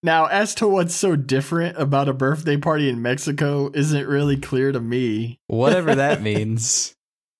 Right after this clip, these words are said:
Speaker 1: Yeah, it looks pretty standard for a birthday party at the age of seventeen, <laughs> doesn't it?
Speaker 2: Yeah, it looks like, uh, some kids came over, trashed the place, threw cokes all over the place, <laughs> and then left.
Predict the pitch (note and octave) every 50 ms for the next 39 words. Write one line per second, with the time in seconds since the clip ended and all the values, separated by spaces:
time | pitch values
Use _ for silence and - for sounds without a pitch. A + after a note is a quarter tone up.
0 | _ _ _ - - C#3 C3 A#2 A2 A2 G2 C3 C3+ C3+ D#3 D#3 D#3 D3+ - -
1 | - E3+ E3+ D3 C#3 C#3 - - - C#3 C#3+ C#3+ C#3 C3 B2 A2+ A2+ A#2+ B2+ C3+
2 | B2 A#2 A#2 A#2+ A#2+ B2 B2+ B2+ B2+ A#2+ A#2 A#2 C3 A#2+ A#2 A2+ A2+ A2+ A#2 A2
3 | - A#2+ A#2 A2+ A#2 A#2 A#2 A2+ - - B2 A2+ A2+ A2 A2+ - C3+ A#2+ A2+ A2
4 | G#2 G#2 G#2+ A#2+ C#3 D3 C#3+ C#3+ C#3+ C#3+ C#3+ C#3+ - D#3+ C#3+ C#3 D3+ D#3+ D3+ E3
5 | D3+ D3+ E3+ F#3+ F#3 - D#3+ D3 - D3+ - - _ _ _ _ _ _ _ _
6 | _ _ _ - - E2 D#2+ A#1 C2+ F#2+ G#2+ A#2 A2+ - - - B2 A2+ A2+ A2+
7 | - - C3+ B2 A#2+ A#2 A#2 A#2 A2+ - - B2+ A#2 - D3 C3+ B2+ - - C#3+
8 | C3 C3 C3 C3 C3 C3+ C3+ C3+ C3+ C#3 C3 C3 - _ _ - - - C#3 B2
9 | B2+ B2+ - - C3 - - D3 C3 B2+ B2 C#3+ D3 - - - - - _ _
10 | _ _ - C#3+ B2+ A#2 - - C3+ B2 B2 B2+ - - - - - - _ _
11 | _ - - A2+ A#2+ B2+ B2+ C3 B2 B2+ B2 B2+ - - C#3 B2+ C3 C3+ C3+ B2+
12 | - - - - - A#3 - - - A#3 - - C4 - - - D4 - - _
13 | _ _ _ - C3+ B2+ D3 D#3 E3 F#3+ A3+ F#3+ C#3+ - - - - -